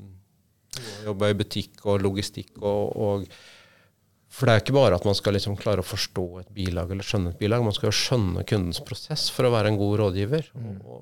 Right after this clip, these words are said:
Speaker 1: og da må man ha noen knagger, og må man ha litt erfaring.
Speaker 2: Mm. Eh, litt, du nevnte litt sånn innledningsvis, men bare for å høre litt mer, dere bruker jo litt Regnskap Norge-kurs, sertifiseringsprogrammer.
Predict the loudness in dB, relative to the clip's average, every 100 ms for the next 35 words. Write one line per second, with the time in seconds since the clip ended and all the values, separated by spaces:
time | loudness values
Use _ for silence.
0 | -16 -4 0 2 2 2 2 2 2 0
1 | 0 0 0 -2 0 -2 0 0 0 0
2 | -4 -4 -2 -2 -4 _ -16 -14 -16 _
3 | _ -20 -16 -14 -14 -14 -18 _ 0 2
4 | 6 4 4 -4 2 6 8 6 6 6
5 | 6 6 4 6 6 6 6 4 6 6
6 | 4 6 6 8 6 4 2 0 4 6
7 | 8 8 8 6 4 2 4 6 8 8
8 | 6 4 4 2 4 4 6 4 2 4
9 | 6 6 4 2 2 2 4 2 0 0
10 | 2 2 2 2 2